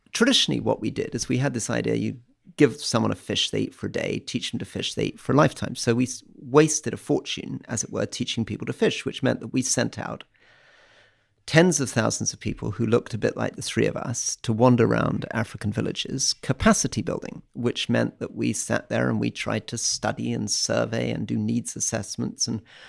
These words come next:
work out what was best for the villages and then provide it for them. Um,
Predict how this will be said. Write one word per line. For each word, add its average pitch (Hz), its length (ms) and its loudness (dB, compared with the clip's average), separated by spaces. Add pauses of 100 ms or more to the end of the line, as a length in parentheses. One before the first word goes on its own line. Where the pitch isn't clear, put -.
(180)
work 127 320 10
out 123 180 6
what 123 160 2
was 123 140 -4
best - 320 2
for - 80 -2
the 107 80 4
villages - 480 0
and 120 100 4
then 113 140 4
provide 196 360 8
it - 80 -6
for 110 200 -2
them. - 140 -8 (1200)
Um, 165 200 6